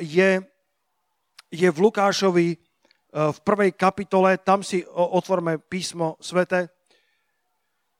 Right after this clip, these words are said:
A, v Lukášovi v prvej kapitole. E, vie niekto, kto sa nachádza v prvej kapitole Lukáša, ktorí hrdinovia?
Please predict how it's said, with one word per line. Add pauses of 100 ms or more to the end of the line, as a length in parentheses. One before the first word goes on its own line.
(280)
A,
v
Lukášovi
v
prvej
kapitole.
E, (3000)
vie
niekto,
kto
sa
nachádza
v
prvej
kapitole
Lukáša,
ktorí
hrdinovia?